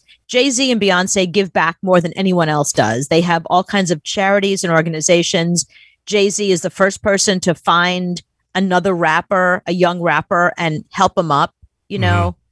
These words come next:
Speaker 1: And, you know, I love the fact that he goes on Clubhouse thinking, like, "Who listens to Clubhouse?" I mean, everyone's on Clubhouse now. And my favorite thing is, like,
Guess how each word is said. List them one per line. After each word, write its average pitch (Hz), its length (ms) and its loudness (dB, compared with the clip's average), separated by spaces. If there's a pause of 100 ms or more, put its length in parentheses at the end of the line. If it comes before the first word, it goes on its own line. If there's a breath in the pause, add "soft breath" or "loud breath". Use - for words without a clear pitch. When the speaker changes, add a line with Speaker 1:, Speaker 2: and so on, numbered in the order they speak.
(380)
Speaker 1:
And, 330 120 -2
you 359 60 2
know, 330 60 0
I 349 60 2
love 392 160 0
the - 60 -4
fact - 200 -2
that 277 100 -2
he 269 60 -4
goes 277 180 0
on 247 160 -2
Clubhouse 226 560 -2
thinking, 208 340 -4
like, 196 200 0
"Who 370 200 0
listens 359 360 -2
to 330 100 0
Clubhouse?" 247 840 -2 (340 loud breath)
I 277 60 -2
mean, 349 120 0
everyone's 339 440 0
on 180 120 0
Clubhouse 160 540 -2
now. 147 240 0
And 247 80 0
my 254 100 0
favorite 311 360 -2
thing 302 180 -2
is, 226 160 0
like, 185 280 0